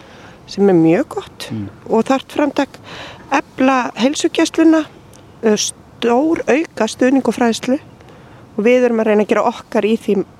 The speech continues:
Speaker 1: eh, máli. Við erum að stór auka stuðning og við
Speaker 2: Mm.
Speaker 1: erum að auka fræðslu, eh, og ýmislegt annað og þeir vilja setja geðræktin í námskrá og, og, eða við viljum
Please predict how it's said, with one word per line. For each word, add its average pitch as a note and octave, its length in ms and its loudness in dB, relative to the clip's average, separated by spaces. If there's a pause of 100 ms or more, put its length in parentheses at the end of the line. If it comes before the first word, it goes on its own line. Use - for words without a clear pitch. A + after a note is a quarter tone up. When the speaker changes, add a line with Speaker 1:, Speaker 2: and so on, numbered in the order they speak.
(260)
Speaker 1:
eh, F3+ 360 2
máli. F3 360 0
Við A#3 160 0 (140)
erum G#3+ 140 -4
að - 140 -8
stór G3+ 320 2
auka F#3+ 220 -2
stuðning E3+ 500 -2
og G3 140 2
við F#3 160 4
Speaker 2:
Mm. A3 60 2
Speaker 1:
erum G3 180 -2
að F3+ 160 2
auka F3+ 120 -4
fræðslu, F3+ 480 -4 (760)
eh, F3+ 560 2 (320)
og F#3 240 2
ýmislegt A3+ 720 0
annað D#3 300 -2
og F#3 100 0
þeir A3+ 160 0
vilja G#3+ 220 0
setja G3 260 -2
geðræktin F3 560 0
í F3 80 4
námskrá D#3+ 720 0
og, C3 400 0
og, D3+ 280 2
eða E3+ 140 2
við C4 220 0
viljum C#3 300 0